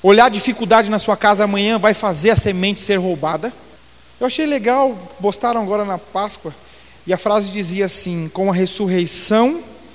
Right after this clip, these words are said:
de Jesus Cristo, a palavra impossível foi riscada do nosso dicionário." <laughs> O quanto você ama essa palavra. Jesus diz: "Aquele que tem os meus mandamentos e os guarda, os pratica,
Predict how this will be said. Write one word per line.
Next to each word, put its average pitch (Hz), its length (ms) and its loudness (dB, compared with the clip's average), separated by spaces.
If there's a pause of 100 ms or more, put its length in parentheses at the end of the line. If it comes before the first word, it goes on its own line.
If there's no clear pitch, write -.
(320)
de 170 120 -6
Jesus 185 360 -2
Cristo, 185 460 -6 (340)
a 165 80 -4
palavra 196 520 0
impossível 220 680 -2
foi 208 180 0
riscada 185 380 -4
do 165 140 -12
nosso 170 220 -8
dicionário." 139 440 -8 (1080)
<laughs> - 960 -10 (720)
O 175 80 -2
quanto 208 320 -2
você 185 280 -4
ama 147 140 -2
essa 135 120 -8
palavra. 123 420 -4 (680)
Jesus 160 340 -2
diz: 180 240 -4
"Aquele 208 320 2
que 208 80 -12
tem 202 140 -4
os 175 120 -4
meus 196 240 0
mandamentos 180 680 -6
e 170 40 -4
os 165 140 -4
guarda, 143 560 -4
os 147 120 -12
pratica, 156 680 -4